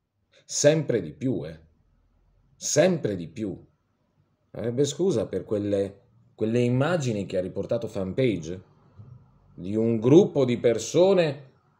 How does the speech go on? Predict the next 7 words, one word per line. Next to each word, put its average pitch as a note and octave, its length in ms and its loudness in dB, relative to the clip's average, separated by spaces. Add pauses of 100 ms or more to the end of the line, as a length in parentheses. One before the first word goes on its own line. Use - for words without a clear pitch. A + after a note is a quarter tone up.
(340)
in A#2 320 0
più G#3+ 280 4
situazioni D3 640 2
che F#2+ 100 -4
hanno F2+ 140 -6
fatto G2+ 360 -4
gesta G#2+ 760 0